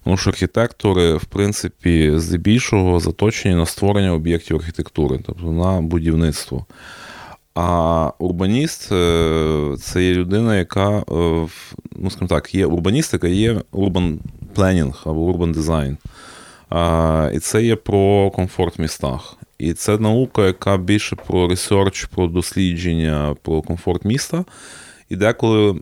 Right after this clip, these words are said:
м, урбаніст може проаналізувати якусь ділянку і сказати, що нічого не треба будувати.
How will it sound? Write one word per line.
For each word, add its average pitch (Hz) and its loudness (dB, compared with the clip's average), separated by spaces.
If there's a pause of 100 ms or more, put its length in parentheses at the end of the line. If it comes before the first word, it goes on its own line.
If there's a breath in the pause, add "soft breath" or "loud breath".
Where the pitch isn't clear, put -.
(120)
м, 90 2
урбаніст 90 0
може 92 2
проаналізувати 90 2
якусь 82 -2
ділянку 104 -2
і - -8
сказати, - -4
що 87 -4
нічого 87 0
не 87 0
треба 85 0
будувати. 73 -4